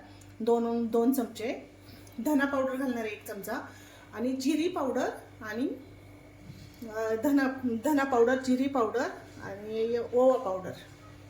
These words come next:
एक चमचा आणि थोडासा सोडा घालणार आहे. तर का,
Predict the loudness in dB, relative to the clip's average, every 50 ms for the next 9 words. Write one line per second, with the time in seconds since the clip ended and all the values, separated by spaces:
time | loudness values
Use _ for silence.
0 | -20 -20 -20 -20 -20 -20 -10 -2 2 2 2 2 0 -4 -4 -4 -2 -2 -2 -2
1 | -4 -6 -8 -6 -2 -2 -2 -2 -2 0 2 4 4 4 4 2 0 0 0 -2
2 | -2 0 2 2 4 4 2 2 2 2 0 2 2 2 2 0 -2 -4 -6 -4
3 | -2 -2 -2 -2 -4